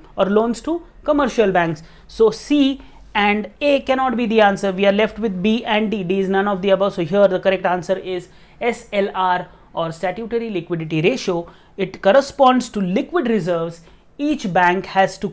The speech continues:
keep locked with itself in cash, gold, foreign exchange, G sec, any, uh, any form per se. So here the major difference between C R R and S L R is C R R is to be kept as liquid asset with the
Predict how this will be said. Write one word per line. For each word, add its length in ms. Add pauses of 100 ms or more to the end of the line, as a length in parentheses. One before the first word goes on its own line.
keep 400 (240)
locked 480
with 160
itself 720 (800)
in 340 (300)
cash, 340
gold, 460
foreign 320
exchange, 400
G 100
sec, 240 (460)
any, 280
uh, 120 (100)
any 240
form 320
per 140
se. 240 (280)
So 120
here 500 (300)
the 160
major 420
difference 300
between 280
C 200
R 120
R 120
and 120
S 160
L 120
R 120
is 160
C 140
R 120
R 120
is 140
to 80
be 100
kept 320 (560)
as 260
liquid 360
asset 480
with 240
the 200